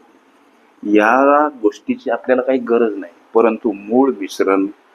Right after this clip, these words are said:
पन्नास आहे का हा पडताळा एखाद्या वेळेस.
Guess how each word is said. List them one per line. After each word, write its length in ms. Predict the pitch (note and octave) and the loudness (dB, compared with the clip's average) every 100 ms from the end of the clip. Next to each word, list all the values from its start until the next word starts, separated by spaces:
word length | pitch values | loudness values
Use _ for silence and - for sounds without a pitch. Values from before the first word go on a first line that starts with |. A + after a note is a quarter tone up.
| _ _ _ _ - | _ _ _ _ -2
पन्नास 520 | G2+ G2 G#2 G2+ - | -2 0 -2 -4 -6
आहे 260 | E2+ E2+ F#2+ | -12 -8 -8
का 200 | - F#2+ - | -4 -4 -4
हा 180 | - G2+ | -2 -2
पडताळा 500 | - F#2+ E2 F#2 F#2+ | 0 -4 0 0 0
एखाद्या 360 | F2+ F#2 F2+ | -2 -4 -4
वेळेस. 280 | F#2 F2+ - | -4 -6 -16